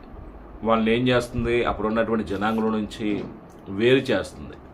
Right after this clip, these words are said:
ఒకటి సున్నతి అనే నిబంధన ద్వారా,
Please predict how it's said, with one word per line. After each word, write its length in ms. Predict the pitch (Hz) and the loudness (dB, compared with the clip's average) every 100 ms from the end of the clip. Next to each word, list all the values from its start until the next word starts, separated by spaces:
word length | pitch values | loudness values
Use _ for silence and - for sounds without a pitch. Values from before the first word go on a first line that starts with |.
| 98 | -4
ఒకటి 220 | 104 104 | -4 -4
సున్నతి 680 | 92 98 101 107 110 110 104 - | -6 -6 -4 -2 0 0 -2 -2
అనే 220 | 101 104 | 0 0
నిబంధన 440 | 98 90 98 101 | 0 -2 -2 -2
ద్వారా, 420 | 90 78 71 82 | -4 -6 -2 -2